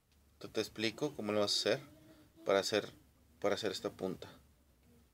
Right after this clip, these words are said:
Sale muy, muy, muy buena. Lo primero que vas a hacer es conseguir la antena del carro. Una que ya no sirva, una que tenga por ahí, que no sirva.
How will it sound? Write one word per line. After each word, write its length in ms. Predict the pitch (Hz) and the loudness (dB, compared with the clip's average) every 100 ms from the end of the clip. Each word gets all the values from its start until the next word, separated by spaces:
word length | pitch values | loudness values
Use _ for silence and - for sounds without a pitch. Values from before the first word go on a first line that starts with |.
| _ | _
Sale 220 | - 98 95 | -8 -4 -2
muy, 180 | 110 | 0
muy, 140 | 127 123 | 0 0
muy 140 | 123 | 4
buena. 320 | 120 110 95 101 - - _ _ _ _ _ _ - - - - - | 6 6 4 -8 -20 -20 _ _ _ _ _ _ -20 -20 -20 -20 -8
Lo 120 | 107 | -6
primero 320 | 107 107 117 127 | -2 2 2 4
que 60 | |
vas 120 | 131 | 4
a 20 | - | 8
hacer 240 | 143 160 - - - - | 8 8 2 -12 -10 -4
es 160 | 104 | -2
conseguir 380 | - 127 120 113 | -2 -2 2 2
la 80 | 120 | 2
antena 300 | 120 117 120 | 0 4 6
del 140 | 110 | 6
carro. 320 | - 131 165 - - _ _ _ - - - - - - - - - | 8 6 6 -4 -16 _ _ _ -18 -14 -14 2 6 6 4 -8 -6
Una 220 | - 120 131 | -2 0 6
que 100 | 131 | 8
ya 100 | 127 | 8
no 100 | 127 | 6
sirva, 460 | - 135 143 143 | 4 4 8 8
una 200 | 135 139 | 8 4
que 80 | 131 | 0
tenga 320 | - 127 135 135 - - - - - - - _ - - | -2 -2 -2 -2 -8 -16 -20 -16 -16 -14 -20 _ -12 -4
por 140 | 107 110 | 6 8
ahí, 160 | 127 - - - - - | 10 12 10 8 -2 -8
que 80 | |
no 120 | 107 117 | -6 -2
sirva. 360 | 123 120 143 | -2 2 0